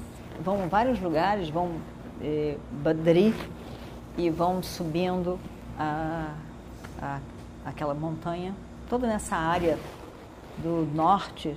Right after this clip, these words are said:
né, da, das, da cordilheira mesmo, dos Himalaias.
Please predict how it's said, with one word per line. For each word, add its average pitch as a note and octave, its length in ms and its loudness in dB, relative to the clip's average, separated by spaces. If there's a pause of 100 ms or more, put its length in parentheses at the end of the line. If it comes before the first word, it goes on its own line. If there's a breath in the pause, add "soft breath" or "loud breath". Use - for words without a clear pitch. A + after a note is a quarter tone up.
(120)
né, F3 180 -2 (160)
da, D3 280 -4 (680)
das, C3 560 -4
da C3 140 -2
cordilheira D#3+ 840 6
mesmo, D#3 400 2
dos D3 180 -4
Himalaias. E3 600 -2